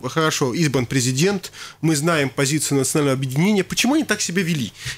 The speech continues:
Ведь прагматизм, <laughs> к-, к-, который присущ многим политикам, ведь говорит о другом, что если ты видишь, что твой фаворит, господин Левец, уже вылетел из списка, остался один Вейнис.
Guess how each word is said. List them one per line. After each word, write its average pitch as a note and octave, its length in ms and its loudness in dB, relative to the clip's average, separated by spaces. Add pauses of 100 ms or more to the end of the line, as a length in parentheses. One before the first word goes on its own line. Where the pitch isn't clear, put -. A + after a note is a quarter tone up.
Ведь - 300 -2 (180)
прагматизм, D#3 680 0 (200)
<laughs> - 180 -20
к-, C#3+ 120 0
к-, C3+ 200 0
который D#3+ 360 0
присущ F3 540 0 (260)
многим D3 340 2
политикам, D#3+ 600 0
ведь C#3+ 200 -2
говорит F#3 320 0
о - 40 -4
другом, D3 400 0
что - 200 -6
если F#3 300 0
ты G3 180 0
видишь, C#3 320 2
что - 200 -4
твой E3 240 2
фаворит, C#3+ 440 0 (100)
господин B2 440 0
Левец, C3+ 420 -2 (500)
уже F3 340 2
вылетел D3+ 520 0 (140)
из G3 120 -2
списка, G3 440 -2
остался G#3+ 460 0
один F3 240 0
Вейнис. A2+ 580 -2